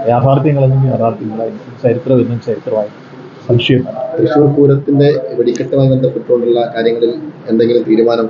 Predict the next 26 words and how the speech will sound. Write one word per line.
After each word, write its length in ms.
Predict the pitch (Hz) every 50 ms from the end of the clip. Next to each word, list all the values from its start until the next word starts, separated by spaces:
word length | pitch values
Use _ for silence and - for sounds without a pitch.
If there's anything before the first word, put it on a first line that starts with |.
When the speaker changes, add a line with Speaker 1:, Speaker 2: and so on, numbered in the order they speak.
| -
Speaker 2:
കേന്ദ്രത്തിന്റെ 440 | 107 110 110 110 - - 113 110 117 110
ഭാഗത്തുനിന്ന് 400 | 113 110 107 110 110 113 113 110
ഉണ്ടാവുമെന്ന് 320 | 107 107 110 110 110 107 -
പ്രതീക്ഷിക്കുന്നുണ്ടോ? 580 | - 101 107 104 - - 110 101 95 92 87 - - - - - - - - - - - - - -
Speaker 1:
അല്ല, 100 | 156 147 139
ഇപ്പോൾ 160 | 135 - 175 160
ആ 40 | 165 165 165
കാര്യത്തെ 280 | 165 170 170 165 180 175 175
സംബന്ധിച്ച് 300 | - 170 165 156 160 165 165
ഞാൻ 100 | 170 165 160
കേന്ദ്ര 260 | 160 151 151 160 160 170 165 - - - - - - - 139 - - - - - - - - - - 147
മന്ത്രിക്ക് 320 | 143 147 156 147 - 147 135 131
കത്തയച്ചിരുന്നു. 680 | 127 - 143 135 135 120 - - 110 117 110 117 123 - - - - - - - - - - - - - - - - - - - - - - - 135 139
ആ 20 | 147 147 151 160 - - - - - - - - - - - -
കത്തിനൊരു 360 | 139 131 - 151 151 147 147 135
മറുപടി 340 | 131 127 135 156 160 170 165 151 127 - 147
അദ്ദേഹം 260 | 139 147 143 131 143 131 135
തന്നിട്ടുള്ളത് 500 | 131 131 131 127 127 123 120 113 113 120 135 - - - - - - - -
പൊതുവെ 180 | 131 135 147 147 147
ഒരു 60 | 147 147 135
കമ്മീഷനെ 360 | 131 131 147 156 147 - 170 156 147
വെച്ച് 160 | 135 - - -
പരിശോധിച്ചതിന് 640 | 135 123 123 127 - 139 139 135 - 143 139 139 131 - -
ശേഷം 320 | 120 123 - - 139 127 - - - - - - - - - - - - - - -
എടുത്തിട്ടുള്ള 400 | 131 139 131 - 156 131 147 151 143 139
തീരുമാനമാണ് 680 | 135 127 127 131 127 131 127 127 120 113 110 110 120